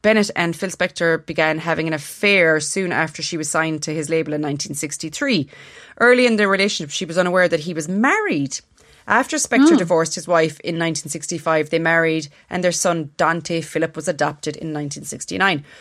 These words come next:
Speaker 1: Two years later, Phil surprised her for Christmas with adopted twins,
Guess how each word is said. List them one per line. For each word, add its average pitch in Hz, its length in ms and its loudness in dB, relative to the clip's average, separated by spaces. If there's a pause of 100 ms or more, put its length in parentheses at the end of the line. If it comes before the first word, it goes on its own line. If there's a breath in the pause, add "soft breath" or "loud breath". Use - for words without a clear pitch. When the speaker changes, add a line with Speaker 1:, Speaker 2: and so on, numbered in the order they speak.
(120)
Speaker 1:
Two 277 140 0
years 254 220 2
later, 220 240 4
Phil 214 320 2
surprised 240 600 2
her 170 300 4 (340)
for 262 160 0
Christmas 185 580 0
with 247 160 0
adopted 226 640 0
twins, 180 680 0